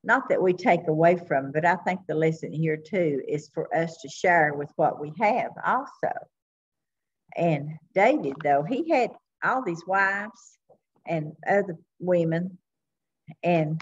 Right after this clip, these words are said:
but still he didn't have enough. He wanted Uriah's wife, and so he took her. So let's go on. Let's read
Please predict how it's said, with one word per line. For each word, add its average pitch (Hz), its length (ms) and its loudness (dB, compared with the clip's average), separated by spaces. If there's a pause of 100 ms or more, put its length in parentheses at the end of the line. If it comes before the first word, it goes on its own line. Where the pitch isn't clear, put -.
(120)
but 196 80 -4
still 311 500 -2
he 302 360 0 (120)
didn't 277 260 -8
have 247 220 0
enough. 180 380 -2 (460)
He 285 140 0
wanted 226 440 2 (280)
Uriah's 185 680 0
wife, 110 260 -10 (420)
and 160 120 -6
so 196 200 -2
he 190 120 -4
took 170 240 -4 (120)
her. - 140 -18 (680)
So 233 160 4
let's 508 280 2
go 233 200 6
on. 208 360 0
Let's - 240 -2
read 247 380 2